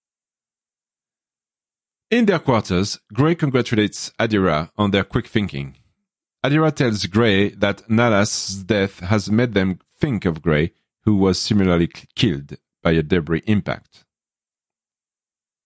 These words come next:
Booker tells Burnham that she was correct, that he was not ready for a stressful mission. But, she replies, he succeeded by trusting her.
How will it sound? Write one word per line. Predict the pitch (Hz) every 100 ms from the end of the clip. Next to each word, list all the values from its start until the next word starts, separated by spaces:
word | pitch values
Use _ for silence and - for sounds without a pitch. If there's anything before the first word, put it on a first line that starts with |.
| _ 147
Booker | 214 208 214
tells | 202 160 113
Burnham | 139 117 110 113 107
that | 113 120 -
she | - 120
was | 113 107
correct, | - 110 76 - -
that | 101 87
he | 101
was | 95 87
not | 98 87 104
ready | 98 90
for | - 95 92 92
a | 92
stressful | - - 110 - 92 85
mission. | 107 - 69 - _ _ _ -
But, | 147 - _ _
she | - 95
replies, | 87 - 90 98 - - _ _
he | 117
succeeded | 110 107 - 123 92 95
by | 90
trusting | 87 117 - 101
her. | 76 64